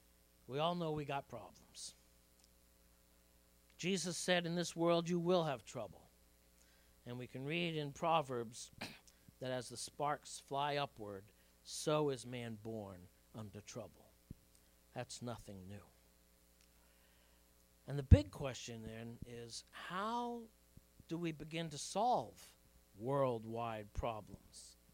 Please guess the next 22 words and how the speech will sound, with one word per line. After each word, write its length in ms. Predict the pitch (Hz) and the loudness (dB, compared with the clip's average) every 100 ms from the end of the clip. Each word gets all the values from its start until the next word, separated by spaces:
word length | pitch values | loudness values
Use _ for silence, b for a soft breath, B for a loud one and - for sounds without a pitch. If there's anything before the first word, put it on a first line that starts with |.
| - - - | -20 -20 -20
such 340 | - 147 - | -8 -8 -6
as 160 | 123 110 | -8 -10
the 120 | 110 | -12
five 500 | - 139 120 117 107 | -8 -4 -2 -4 -8
global 400 | 113 117 101 104 | -6 -4 -4 -8
giants 680 | 90 113 107 98 95 - - - b b b | -10 -10 -10 -16 -20 -18 -20 -20 b b b
or 160 | 120 107 | -4 -2
Americans' 680 | 117 127 117 - 110 101 - | -2 -2 -4 -6 -10 -10 -10
top 320 | 139 113 - | -6 -6 -8
fears? 760 | - - 110 95 - - - - - b b b b - - - - - - - - - 143 | -10 -6 -6 -8 -14 -16 -16 -18 -20 b b b b -20 -20 -20 -20 -20 -20 -20 -20 -12 -4
Is 340 | 143 131 131 | -4 -4 -6
the 340 | 143 131 131 120 _ - - - - _ - - - - - - - - _ _ - - | -2 0 -2 -6 _ -20 -20 -20 -20 _ -20 -20 -20 -20 -20 -20 -20 -20 _ _ -20 -4
ultra-conservative 1400 | 147 160 170 160 - _ - 156 - 170 165 170 170 147 | -4 -2 -6 -8 -12 _ -10 -8 -2 2 2 0 -2 -2
or 80 | 117 | -6
the 80 | 107 | -2
fundamentalist, 800 | 147 156 147 143 156 160 151 110 | 0 2 2 0 -2 -2 -4 -4
I 40 | |
don't 180 | 117 135 | -6 -4
know 60 | 139 | -6
what 160 | 131 | -6
the 80 | 139 | -6
right 260 | 123 123 | -4 -4